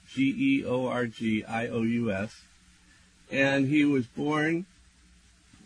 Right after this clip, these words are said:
also known as Tom Gores, July thirty-first, nineteen sixty-four. It says it's an Arabic name,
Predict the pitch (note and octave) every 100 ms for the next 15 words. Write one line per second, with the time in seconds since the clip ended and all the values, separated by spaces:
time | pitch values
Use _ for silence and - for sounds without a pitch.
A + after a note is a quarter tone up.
0 | _ A#2 B2+ C3+ C#3 C3+ B2+ A2+ - C#3+
1 | C3+ D3 C#3+ A#2+ C3+ A#2 G#2+ B2+ - -
2 | - _ - _ _ _ _ - B2+ C3+
3 | D3 D#3 C#3 B2 C#3 C3+ - B2+ B2 B2
4 | A2+ - B2 - A#2 - C3 G#2 - -
5 | _ _ _ _ _ - A#2 G#2+ - B2+
6 | B2+ B2 - A2+ G#2+ A#2+ C3+ D#3+ - -
7 | A2+ A2+ D3+